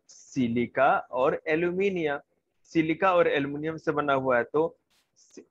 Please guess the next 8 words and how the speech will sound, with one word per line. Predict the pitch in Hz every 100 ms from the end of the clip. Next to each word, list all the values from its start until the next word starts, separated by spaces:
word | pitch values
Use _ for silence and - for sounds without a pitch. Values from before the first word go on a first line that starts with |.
| -
इसलिए | 143 160 160 180
हम | 170 131 135
लोग | 156 135
इसको | 135 - 165 -
S | 139 -
I | 139 165
for | 160 160
C | 151 - 127